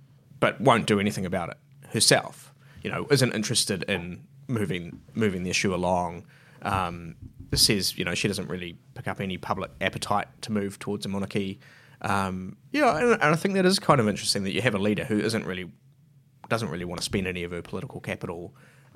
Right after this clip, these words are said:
uh, moving towards, you know, or holding a referendum or holding a public debate on whether we should become a republic. You know, um, e-, even though that's what she believes, you know, just clearly not interested in, um, hemorrhaging any votes over a, um,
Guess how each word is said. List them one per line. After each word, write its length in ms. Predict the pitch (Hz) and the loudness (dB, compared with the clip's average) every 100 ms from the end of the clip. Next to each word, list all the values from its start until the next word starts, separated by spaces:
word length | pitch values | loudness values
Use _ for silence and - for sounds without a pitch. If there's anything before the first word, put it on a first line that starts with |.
| - | -16
uh, 60 | - - | -16 -10
moving 460 | 139 175 170 120 107 | 4 8 10 8 4
towards, 600 | 127 113 95 - - - | 4 4 4 2 2 2
you 80 | - | 4
know, 140 | 117 | 6
or 180 | 143 165 | 6 6
holding 260 | 127 131 110 | 8 6 6
a 40 | |
referendum 640 | 110 104 107 104 107 107 | 4 2 0 2 4 4
or 80 | 92 | 4
holding 300 | 127 127 107 | 4 4 4
a 40 | 92 | -2
public 280 | 117 101 | -4 -4
debate 260 | - 98 98 | -6 -6 -4
on 80 | 95 | -4
whether 160 | 98 | -6
we 120 | 92 92 | -6 -2
should 240 | - 233 | 2 4
become 300 | 123 - 98 | 4 0 -4
a 40 | |
republic. 580 | 95 90 107 104 104 - - - - - | -6 -6 -4 -2 -4 -8 -20 -20 -20 -10
You 80 | - | 0
know, 240 | 208 170 - | 2 2 -2
um, 520 | - 156 143 139 139 - - | 0 4 4 4 -2 -8 -12
e-, 100 | 170 | -4
even 200 | - 151 | 4 8
though 80 | 135 | 8
that's 200 | 127 - | 8 6
what 140 | - - | 2 2
she 140 | 131 | 2
believes, 440 | 110 110 120 - | 4 4 2 0
you 80 | 110 | 0
know, 80 | 104 | 0
just 300 | 107 107 - - - | 2 0 0 -8 -10
clearly 280 | - 113 104 | -2 0 2
not 240 | 107 - | 0 -4
interested 400 | 101 - - 107 | -8 -6 -4 -4
in, 160 | 95 90 - - - - - | -4 -10 -16 -20 -20 -16 -4
um, 220 | 95 92 | -4 -2
hemorrhaging 500 | 123 107 98 101 95 | 0 2 2 -2 -2
any 160 | 107 98 | 0 2
votes 400 | 101 107 - - | 2 2 0 0
over 380 | 85 95 101 95 | 0 0 0 0
a, 200 | 95 95 | 0 -2
um, 240 | 92 95 | -6 -10